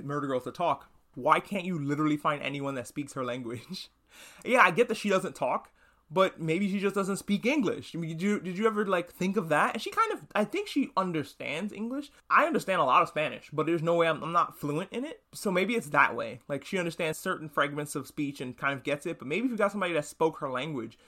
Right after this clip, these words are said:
she'd be more likely to open up to them. You know? And that's just a thought.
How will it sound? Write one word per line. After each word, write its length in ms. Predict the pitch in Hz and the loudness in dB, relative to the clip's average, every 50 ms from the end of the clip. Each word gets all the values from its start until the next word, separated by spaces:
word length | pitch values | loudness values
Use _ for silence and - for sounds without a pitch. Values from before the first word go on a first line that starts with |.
| - - - | -20 -20 -12
she'd 160 | - 180 175 | -8 -6 -4
be 80 | 170 170 | -2 0
more 340 | 165 160 160 160 160 - - - | 2 4 4 4 2 0 -2 -4
likely 400 | 143 135 147 160 156 - 165 151 | 0 2 2 2 2 0 -4 -6
to 120 | - - | -4 -4
open 280 | - 160 143 - 139 135 | -4 -4 -2 -2 0 0
up 140 | 151 151 - | 0 -2 -2
to 80 | - | -8
them. 300 | 117 113 117 117 117 113 _ _ _ _ - | -10 -8 -8 -10 -10 -14 _ _ _ _ -10
You 120 | 123 127 | -6 -4
know? 240 | 127 131 156 196 220 | -2 -2 -2 -2 -2
And 160 | 226 196 202 240 | -2 0 2 2
that's 140 | 302 339 | 2 2
just 160 | - 403 349 359 | 0 -2 -2 -4
a 60 | 349 | -2
thought. 360 | - - 285 180 123 - | 0 0 2 2 0 -4